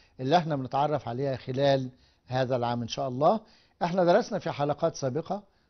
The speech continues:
درسنا المركبات الكبرى، ودرسنا تحديدًا منها المادة الكربوهيدراتية. طيب،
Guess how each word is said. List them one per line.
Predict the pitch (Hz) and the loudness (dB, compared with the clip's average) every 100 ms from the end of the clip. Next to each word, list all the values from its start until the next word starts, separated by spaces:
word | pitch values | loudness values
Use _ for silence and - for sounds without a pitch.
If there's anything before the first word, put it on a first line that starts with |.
| _ | _
درسنا | 135 151 156 160 160 165 | 0 0 0 -2 0 -2
المركبات | 131 131 - 139 156 | -4 -4 -2 0 0
الكبرى، | 139 - 156 185 226 - _ _ - | -2 -4 0 2 2 -2 _ _ -10
ودرسنا | 123 143 170 151 | 0 2 2 -2
تحديدًا | 135 107 127 202 180 | -6 -6 -2 2 2
منها | 147 156 147 143 143 _ _ _ | 2 0 -2 -2 -6 _ _ _
المادة | 135 123 135 139 120 131 123 - | -4 -2 0 -2 0 -2 -2 -6
الكربوهيدراتية. | 135 - 143 127 120 110 107 101 82 _ _ _ _ _ _ | -10 -2 0 0 -2 -4 -10 -12 -20 _ _ _ _ _ _
طيب، | 151 127 101 | 2 2 0